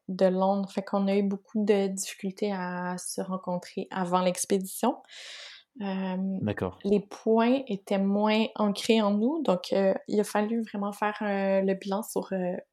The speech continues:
Speaker 1: les buts de l'expédition. Euh, c'était quoi profondément pour chacun, euh, nos, euh, qu'est-ce qui, qu'est-ce qui allait nous, nous mener au bout, parce que on en avait tous des, euh,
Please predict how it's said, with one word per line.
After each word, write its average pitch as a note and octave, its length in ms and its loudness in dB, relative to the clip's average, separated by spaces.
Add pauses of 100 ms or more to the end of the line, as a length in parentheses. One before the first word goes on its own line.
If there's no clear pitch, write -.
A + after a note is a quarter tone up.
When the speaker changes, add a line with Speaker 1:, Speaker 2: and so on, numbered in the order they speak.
Speaker 1:
les G3 120 2
buts G3+ 140 0
de A#3 80 -2
l'expédition. F#3+ 680 -4 (760)
Euh, F3+ 460 -4 (380)
c'était - 380 0
quoi - 240 6
profondément G3 640 4
pour F#3+ 200 -8
chacun, G3+ 580 0 (300)
euh, F#3 400 -2 (120)
nos, F3+ 280 2
euh, F3+ 240 0 (640)
qu'est-ce G3+ 180 0
qui, G3+ 280 -2
qu'est-ce F#3+ 280 0
qui - 80 0
allait F#3+ 160 4
nous, F#3+ 440 2
nous F#3+ 140 2
mener F#3+ 280 4
au A3 100 4
bout, G3 300 0 (160)
parce F#3 260 -2
que A3 300 0
on F3+ 420 0
en F3 140 -2
avait F3+ 220 0
tous A#3 280 -4
des, F3+ 420 -2
euh, - 200 -10